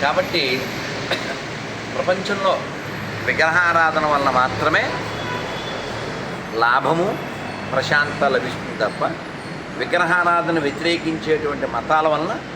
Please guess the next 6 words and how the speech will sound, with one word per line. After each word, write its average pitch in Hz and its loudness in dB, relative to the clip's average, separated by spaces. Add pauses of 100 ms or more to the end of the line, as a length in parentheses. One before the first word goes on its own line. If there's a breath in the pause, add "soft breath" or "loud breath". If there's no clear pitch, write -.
(600)
కొత్త 131 0
దేశాలు 131 0
పుడుతుంటాయి, 131 -4 (1040)
కోట్ల 131 2
ప్రాణాలు 135 2
పోతుంటాయి, 123 -2